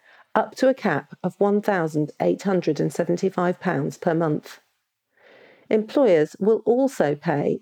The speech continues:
national insurance and pension contributions and twenty percent of wages to make up to the eighty percent of the total,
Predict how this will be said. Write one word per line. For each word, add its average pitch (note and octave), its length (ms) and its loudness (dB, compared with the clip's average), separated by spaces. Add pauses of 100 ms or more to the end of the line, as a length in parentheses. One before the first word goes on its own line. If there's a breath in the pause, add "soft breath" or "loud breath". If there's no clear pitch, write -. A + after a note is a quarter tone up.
national G3+ 380 2
insurance D#3 580 0
and F3 160 -2
pension F#3 340 -2
contributions D3+ 920 -4 (280 loud breath)
and G#3+ 300 0 (160)
twenty B3 420 -2
percent E3 440 -2
of D#3 100 -8
wages D3 600 -2 (260)
to - 80 -4
make F3 260 2
up - 240 0 (300)
to - 80 -4
the - 160 -2
eighty E3 220 0
percent D#3+ 420 -2
of F3+ 60 -14
the E3 60 -18
total, D3+ 540 -2